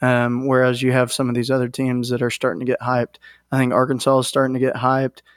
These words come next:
Uh, Ole Miss and Mississippi State, even though they didn't do all that well, are still riding that, that new, new coach wave. Um, and so I think you see a little bit of that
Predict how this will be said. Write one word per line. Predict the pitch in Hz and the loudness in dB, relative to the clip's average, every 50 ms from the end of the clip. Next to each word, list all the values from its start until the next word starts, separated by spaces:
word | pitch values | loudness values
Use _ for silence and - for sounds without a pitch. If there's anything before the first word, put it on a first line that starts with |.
| _ _ _ _ _ _ - | _ _ _ _ _ _ -2
Uh, | 123 120 120 | 0 2 4
Ole | 123 127 131 | 4 2 2
Miss | 135 131 135 131 - - | 2 2 2 2 0 0
and | 131 127 | -2 0
Mississippi | 131 127 - - 127 127 131 | 0 0 -2 -2 -4 -4 -4
State, | 117 - - 135 135 135 139 | -4 -2 0 2 2 2 2
even | 143 131 131 127 | 0 -2 0 0
though | 127 127 127 | 0 0 0
they | 131 127 | 0 0
didn't | 131 127 120 139 123 120 | 0 0 0 -2 -2 -2
do | 135 139 139 143 143 143 | 0 2 2 2 2 2
all | 143 143 139 | 2 2 2
that | 139 135 - | 0 0 0
well, | 151 147 147 143 143 143 143 139 - - - _ _ _ _ _ _ - | 0 0 2 2 2 0 0 -2 -6 -12 -20 _ _ _ _ _ _ -4
are | 139 127 117 | -2 -2 -2
still | - - - 151 151 139 135 | -2 -4 -2 0 0 0 2
riding | 139 135 135 131 135 135 131 131 | 2 2 2 2 0 0 -2 0
that, | 127 123 123 127 - _ - | 0 0 0 0 -2 _ -6
that | - 127 127 | -6 -4 -4
new, | - 131 131 131 131 131 - _ _ - | -2 -2 0 0 -2 -2 -4 _ _ -4
new | 151 147 139 131 | -2 0 0 0
coach | - - 139 139 139 - - | 0 0 0 0 0 -2 -2
wave. | 143 139 139 139 139 139 139 139 135 - _ _ _ _ _ _ _ _ _ - | 0 0 2 4 4 4 2 2 0 -4 _ _ _ _ _ _ _ _ _ -4
Um, | 120 123 120 120 120 120 120 120 110 - - - - | -2 0 0 2 0 0 -2 -4 -6 -10 -14 -12 -8
and | 131 127 123 120 | -6 -4 -4 -2
so | - 135 131 | 0 0 2
I | 123 120 | 2 0
think | - 123 113 - | -2 -6 -6 -6
you | 131 123 | -8 -8
see | - - 131 | -6 -4 -4
a | 123 120 | -4 -4
little | 120 120 120 120 | -4 -4 -4 -4
bit | 123 120 | -4 -2
of | 120 120 | 0 0
that | 123 123 123 123 - | 2 2 2 0 -2